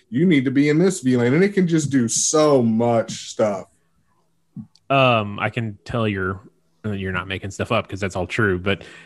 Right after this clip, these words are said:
Speaker 2: um, he was telling me a story this morning that it can interface with certain firewalls. And he said, he gave me an example of, say you have somebody come in for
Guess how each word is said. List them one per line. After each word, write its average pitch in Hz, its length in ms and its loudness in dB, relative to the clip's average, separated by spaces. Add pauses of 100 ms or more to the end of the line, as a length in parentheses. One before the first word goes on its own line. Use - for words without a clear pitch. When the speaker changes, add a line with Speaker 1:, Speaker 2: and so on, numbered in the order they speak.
(140)
Speaker 2:
um, 123 480 4
he 165 140 6
was 190 140 6
telling 147 180 4
me 127 120 4
a 117 40 2
story 139 280 6
this 117 180 0
morning 147 260 4
that 113 120 2
it 120 80 2
can 127 140 2
interface 120 600 0
with 113 160 2
certain 117 320 0
firewalls. 104 960 0
And 113 460 0 (400)
he 143 140 4
said, 127 280 2
he 131 100 4
gave 127 180 4
me 127 80 4
an 117 80 2
example 113 380 0
of, 107 100 0
say 123 120 2
you 120 160 4
have 107 300 -4
somebody 123 320 2
come 120 200 -2
in 113 160 0
for 107 260 2